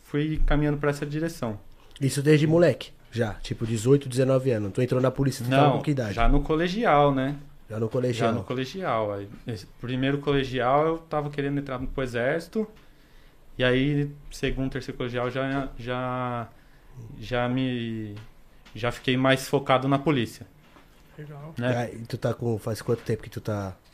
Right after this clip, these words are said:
Speaker 2: nessa carreira já de policial?
Speaker 1: Mês que vem eu vou fazer dezessete anos já de polícia.
Speaker 3: Faz um tempinho,
Speaker 1: Tempinho,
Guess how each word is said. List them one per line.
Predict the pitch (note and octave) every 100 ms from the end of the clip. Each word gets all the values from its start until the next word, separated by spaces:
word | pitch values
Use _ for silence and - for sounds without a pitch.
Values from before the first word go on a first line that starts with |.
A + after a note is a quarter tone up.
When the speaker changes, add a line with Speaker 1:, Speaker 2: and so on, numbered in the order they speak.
| - _ -
Speaker 2:
nessa | G#2 -
carreira | - G#2 G#2 G2+
já | F#2+ G2
de | G#2
policial? | G#2 F#2+ - F#2+ E2+ _ _ - - - -
Speaker 1:
Mês | C3
que | -
vem | C#3+
eu | D#3
vou |
fazer | D3+ D3+ D3+
dezessete | D3+ D3 D#3+ E3+ G#3+
anos | D#3+ B2 A2 A2 - _
já | A2+ A2
de | A2
polícia. | - A#2+ A2 - A2 - - - - -
Speaker 3:
Faz | C3+ B2
um |
tempinho, | A#2 C3+ C3+ - B3+ A#3+
Speaker 1:
Tempinho, | A#2 A#2+